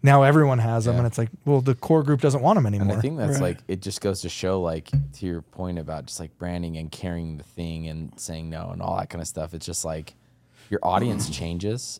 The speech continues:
Speaker 2: right? And you have to adapt. And that's Nike's, like, core, one of their cores, like, be on offense always. Because, like, Nike just spit shoes out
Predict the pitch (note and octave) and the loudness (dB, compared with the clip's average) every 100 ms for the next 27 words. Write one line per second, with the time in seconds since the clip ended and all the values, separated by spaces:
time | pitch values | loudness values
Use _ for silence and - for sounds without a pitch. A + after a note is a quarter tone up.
0 | - E2 E2+ F#2+ - _ _ F2+ F2+ F2+ | -10 -6 -4 -4 -6 _ _ -6 -2 -2
1 | - E2+ D2+ D2+ D2 E2 - D#2+ D#2+ - | -4 -8 -8 -8 -6 -6 -6 -10 -8 -10
2 | D#2 D2+ D2+ D2+ D#2+ D#2+ - _ _ - | -10 -12 -12 -12 -10 -14 -16 _ _ -18
3 | - D#2 D#2 E2 - E2+ D#2+ D#2+ - D#2+ | -10 -10 -10 -12 -10 -8 -8 -12 -14 -14
4 | D2 - - - D2+ D#2 F2 E2 D#2+ E2 | -12 -14 -18 -14 -14 -10 -8 -6 -6 -10
5 | - D2+ D#2+ - - D2 - - - - | -12 -14 -14 -12 -12 -12 -12 -14 -16 -20
6 | _ _ _ _ _ - F2+ F#2 E2+ D#2 | _ _ _ _ _ -6 -2 -2 -2 -6
7 | - _ _ - G#2 D3+ F#2 D#2+ - - | -8 _ _ -2 -2 -2 -6 -6 -6 -8
8 | - G2+ - - - E2+ D#2+ G2 F#2+ | -4 -6 -6 -8 -6 -8 -8 -12 -14